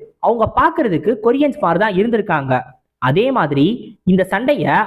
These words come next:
ஆரம்பிச்சதும் அவங்க தான்" அப்படின்னு சொல்லுவாரு. "அப்படின்னா என்னது இது, யார் அவங்க?" அப்படின்னு நம்ம ஜின் கேட்கும்போது நம்ம பட்லர் கிம் தான் சொல்லுவாரு,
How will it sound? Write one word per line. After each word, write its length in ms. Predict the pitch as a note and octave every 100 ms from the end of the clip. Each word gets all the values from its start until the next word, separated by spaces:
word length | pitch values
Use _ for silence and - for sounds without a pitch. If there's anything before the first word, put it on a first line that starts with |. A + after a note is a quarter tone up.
| -
ஆரம்பிச்சதும் 600 | D3+ A#3 A#3+ G#3 G#3+ G3
அவங்க 200 | E3+ D3
தான்" 300 | E3 D#3 C3+
அப்படின்னு 220 | F#3 G3+
சொல்லுவாரு. 500 | F3 D3+ D3+ C3 B2+ - _ _ _ _ _ -
"அப்படின்னா 600 | - E4+ C4 C#3 E3+ C4 - - -
என்னது 340 | A#3+ F4+ D#4+
இது, 560 | A#3 A3 A3 A3+ A3 -
யார் 300 | D#3+ A3 F4
அவங்க?" 320 | D#4 A#3 A3+
அப்படின்னு 160 | F#3+ C#4+
நம்ம 160 | C4+
ஜின் 220 | F3 A#3 C#4+
கேட்கும்போது 720 | A#3 A#3 B3 D#3+ C#3 D3+ G#3+
நம்ம 280 | G3+ F3 E3
பட்லர் 220 | - C#4
கிம் 200 | - D#3
தான் 180 | D3+ G3
சொல்லுவாரு, 440 | D3+ D#3+ D3 B2+